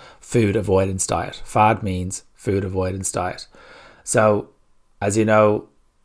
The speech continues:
and you're fully aware of now if you've listened to this episode for a very, these episodes for a very long time, avoiding a food that you enjoy or av-, avoiding any food realistically is not gonna work long term.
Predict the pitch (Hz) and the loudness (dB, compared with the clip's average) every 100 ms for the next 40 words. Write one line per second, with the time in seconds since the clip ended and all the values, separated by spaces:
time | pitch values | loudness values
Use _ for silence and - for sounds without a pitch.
0 | _ _ _ 127 110 107 - 110 104 104 | _ _ _ -8 -6 -4 0 2 2 2
1 | 104 98 98 98 95 98 98 98 101 92 | 4 2 0 -2 -2 -2 -2 -4 -4 -4
2 | 104 95 101 95 - 90 98 92 92 92 | -4 -2 -4 -4 -6 -4 -4 -4 -4 -4
3 | 95 147 117 98 98 92 101 92 101 92 | -6 -8 -6 -2 -2 -2 -4 -4 -4 -2
4 | 95 90 90 110 110 101 95 - - - | -2 -4 -4 0 2 0 -4 -12 -20 -20
5 | - - _ - 113 110 113 107 104 110 | -20 -20 _ -6 2 4 6 4 2 2
6 | 104 101 98 98 98 98 104 104 98 95 | 4 2 0 -2 0 0 2 4 4 2
7 | 92 104 117 113 107 104 101 110 104 107 | 0 -4 -4 0 0 2 2 0 0 0
8 | 101 92 98 95 104 - 107 95 92 101 | 0 2 2 2 0 -2 -4 -4 -2 -4
9 | - 95 92 98 98 92 90 87 101 101 | -2 -4 -2 -2 -2 -4 -6 -6 -6 -6
10 | 92 | -6